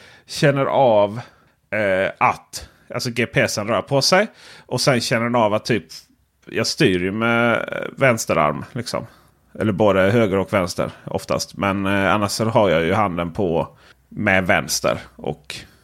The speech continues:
någonstans där kvart över eller tio i eller någonting. Och, eh, och liksom styr bilen. Så, men det har alltid varit så, tyvärr. Så att, eh, jag tror att de flesta... Jag tror, jag tror att många är jätteglada.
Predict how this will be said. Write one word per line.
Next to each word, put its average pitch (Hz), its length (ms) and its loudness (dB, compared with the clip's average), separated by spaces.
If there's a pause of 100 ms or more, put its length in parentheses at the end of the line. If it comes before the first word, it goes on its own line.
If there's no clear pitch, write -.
(240)
någonstans 90 580 -2
där 92 120 4
kvart - 340 -2
över 85 240 2
eller 87 260 0 (500)
tio 95 240 2
i 92 100 4
eller 87 120 0
någonting. 92 280 -6 (840)
Och, - 380 0
eh, 90 500 4
och 98 340 -4
liksom 98 260 -4
styr 107 240 0
bilen. 98 300 0 (300)
Så, 127 240 2
men 123 140 0
det 113 60 2
har 92 80 4
alltid 113 180 -2
varit 90 120 0
så, 95 200 -2 (480)
tyvärr. 98 260 0 (240)
Så - 140 -6
att, - 280 -12 (1000)
eh, 123 80 -8
jag 95 420 0
tror 131 160 4
att 107 140 0
de 107 100 -2
flesta... 90 800 2 (260)
Jag 120 180 -4
tror, 143 260 4
jag 127 140 2
tror 151 120 4
att 131 140 0
många 135 480 2 (240)
är 127 120 -6
jätteglada. 107 600 0